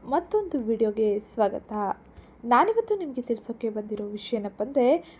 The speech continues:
ಬುಧನಿಂದ ಈ ಕೆಲವು ರಾಶಿಯವರಿಗೆ ಪ್ರಮೋಷನ್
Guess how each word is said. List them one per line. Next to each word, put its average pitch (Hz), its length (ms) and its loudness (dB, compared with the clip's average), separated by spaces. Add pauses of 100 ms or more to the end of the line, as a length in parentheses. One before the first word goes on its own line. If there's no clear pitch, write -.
(140)
ಬುಧನಿಂದ 262 640 2 (460)
ಈ 262 260 4
ಕೆಲವು 220 440 0
ರಾಶಿಯವರಿಗೆ 247 760 6 (380)
ಪ್ರಮೋಷನ್ 247 680 6